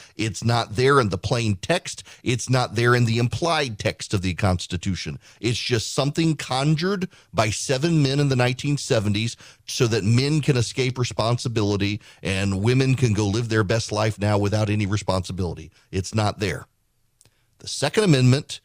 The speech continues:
is explicitly in the Constitution, and that's why conservatives like the Heller case and the Bruen case, and why they're gonna like the Dobbs case. It corrects a constitutional imbalance.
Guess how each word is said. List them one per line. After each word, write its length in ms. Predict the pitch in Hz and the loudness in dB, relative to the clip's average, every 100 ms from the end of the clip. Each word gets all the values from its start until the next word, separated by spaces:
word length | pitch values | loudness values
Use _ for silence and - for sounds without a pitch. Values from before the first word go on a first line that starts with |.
| _ | _
is 160 | 92 | -8
explicitly 680 | 90 - - 147 - 151 147 | -6 -8 -2 -2 -2 -4 0
in 80 | 127 | 2
the 80 | 120 | 2
Constitution, 880 | - 113 - 117 - 139 - - - _ _ _ - | 0 -2 -2 -6 -4 -4 -4 -8 -10 _ _ _ -16
and 240 | - 76 | -12 -10
that's 400 | - 113 160 185 160 | -2 0 0 -2 0
why 280 | 139 123 156 | 2 2 0
conservatives 840 | 180 170 - 104 87 95 120 - - _ - | 0 0 2 2 2 0 0 -4 -14 _ -6
like 540 | 90 95 123 160 - | -2 0 0 -2 -4
the 120 | 143 | 2
Heller 300 | 123 123 107 | 4 4 2
case 420 | 101 107 101 120 - | 0 -2 -2 -4 -4
and 180 | 98 92 | -2 -2
the 60 | |
Bruen 420 | 85 104 131 110 95 | 0 2 4 4 2
case, 380 | 98 107 160 - - - | 0 -2 -4 -10 -18 -4
and 160 | 95 | -2
why 220 | 90 113 123 | 0 0 0
they're 100 | 131 | 0
gonna 180 | 131 | 2
like 260 | 123 123 131 | 2 0 -4
the 60 | 135 | -2
Dobbs 380 | 139 120 104 | 0 0 -2
case. 340 | - 85 - - _ - | -4 -4 -6 -12 _ -14
It 160 | 90 | -10
corrects 480 | - 107 104 - - | -2 0 0 -2 -8
a 40 | 117 | -6
constitutional 920 | 104 95 - 80 131 135 131 120 117 | -4 -4 -6 -6 -4 -2 -2 -2 0
imbalance. 800 | 110 95 82 - - - - | 0 0 -2 -4 -14 -14 -14